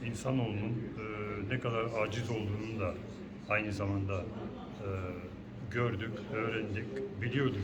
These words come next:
zaten ama bu tür olaylarla daha da ön plana çıkıyor bu duygular. Bizler tabii müftülük olarak ne yapabiliriz bu durum karşısında? Maddi,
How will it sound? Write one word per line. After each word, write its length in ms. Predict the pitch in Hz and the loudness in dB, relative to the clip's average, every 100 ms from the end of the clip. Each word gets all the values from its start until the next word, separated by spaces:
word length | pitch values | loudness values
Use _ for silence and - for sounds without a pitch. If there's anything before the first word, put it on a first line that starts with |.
| - | 0
zaten 260 | 95 - | 0 0
ama 260 | 120 131 147 - - - - - | 2 2 2 0 -2 -2 -4 -4
bu 120 | 127 120 | -2 0
tür 180 | 120 95 - 113 | 0 -2 -4 -2
olaylarla 540 | 120 120 113 127 135 | 2 4 4 2 4
daha 200 | 117 123 | 6 6
da 180 | 107 87 - | 6 4 0
ön 140 | 120 120 | 2 2
plana 320 | - 104 95 | 2 0 0
çıkıyor 280 | - - 95 | -2 -2 0
bu 380 | 90 95 95 101 | 0 0 0 0
duygular. 400 | 98 95 117 151 - - - - - - - - - - - - - - - | 2 4 4 4 0 0 4 4 4 -2 -2 -2 -2 -2 -4 -4 -6 -6 -4
Bizler 300 | 127 170 170 | 4 4 6
tabii 360 | 156 160 165 165 - - - - | 6 8 6 4 -4 -8 -6 -2
müftülük 400 | 135 135 151 165 | 0 0 0 2
olarak 300 | 131 113 143 - - - - - - - - - | 4 6 6 2 -4 -6 -6 -6 -4 -4 -2 4
ne 80 | 151 | 8
yapabiliriz 560 | 151 147 127 120 113 104 113 | 8 8 4 4 2 0 0
bu 100 | 110 | 2
durum 200 | 113 95 | 2 2
karşısında? 560 | 92 - - 92 123 | 0 -2 0 2 2
Maddi, 420 | 120 117 107 123 | 4 4 4 2